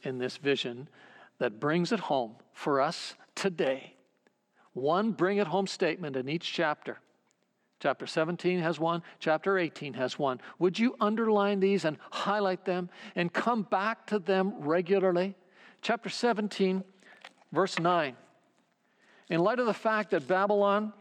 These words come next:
is still alive and well and will keep coming back, John says, "This calls for a mind with wisdom." The New English Translation says, "This requires a mind that has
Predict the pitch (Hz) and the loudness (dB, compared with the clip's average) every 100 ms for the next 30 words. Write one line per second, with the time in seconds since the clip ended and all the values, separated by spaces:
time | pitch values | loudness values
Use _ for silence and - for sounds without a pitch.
0 | - _ _ _ _ _ _ _ - 165 | -20 _ _ _ _ _ _ _ -2 -2
1 | - - 208 208 - 180 165 175 190 196 | -2 0 4 2 2 0 2 2 2 2
2 | 175 - 165 165 180 190 202 175 151 175 | 0 -2 -2 0 2 2 2 0 0 2
3 | 202 208 - - 202 - - 190 190 185 | 2 2 -4 -2 -2 -2 -2 0 0 0
4 | 147 170 165 - 185 196 - 202 180 - | 0 0 0 0 2 2 2 2 2 -2
5 | - 151 208 240 - 220 262 277 277 - | -10 0 0 0 -4 0 4 4 2 0
6 | 226 - 175 165 180 208 185 131 113 - | -4 -2 -2 0 2 2 2 -2 -10 -20
7 | _ _ _ _ _ _ _ _ _ _ | _ _ _ _ _ _ _ _ _ _
8 | 143 127 117 110 160 - - - - _ | -8 -8 -8 -4 -4 -4 -14 -16 -18 _
9 | _ _ _ _ _ _ _ _ _ _ | _ _ _ _ _ _ _ _ _ _
10 | _ _ 151 151 156 160 135 - 151 - | _ _ -4 -2 0 -2 -4 -4 -6 -2
11 | 156 131 139 131 - 196 - 165 - - | -2 -2 -6 -4 -2 -2 0 -4 -4 -2
12 | 180 185 143 - 147 131 165 196 139 123 | 0 0 -2 -4 -8 -2 0 0 -2 -2
13 | 123 - 175 170 123 - | -4 -2 -2 -2 -4 -12